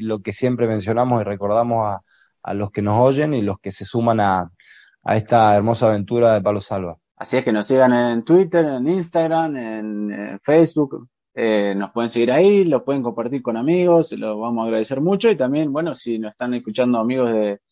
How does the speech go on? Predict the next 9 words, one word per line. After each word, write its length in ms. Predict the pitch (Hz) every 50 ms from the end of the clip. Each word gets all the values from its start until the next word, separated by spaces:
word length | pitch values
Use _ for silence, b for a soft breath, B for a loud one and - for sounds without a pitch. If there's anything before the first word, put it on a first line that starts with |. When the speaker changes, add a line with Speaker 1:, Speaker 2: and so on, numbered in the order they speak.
| _ _ _ _ _ _
Speaker 2:
de 140 | 107 110 110
Venezuela 840 | 110 113 107 107 - - 156 165 175 170 165 165 156 151 151 - _ _
y 240 | _ - 110 110 107
de 140 | 107 107 104
Colombia, 560 | - 110 113 127 139 147 151 151 147 143 131
que, 580 | 107 110 110 107 104 104 101 101 101 98 95 98
bueno, 240 | 101 123 143 147 139 _ _ _
que 120 | _ 113 107
nos, 300 | 107 101 - - _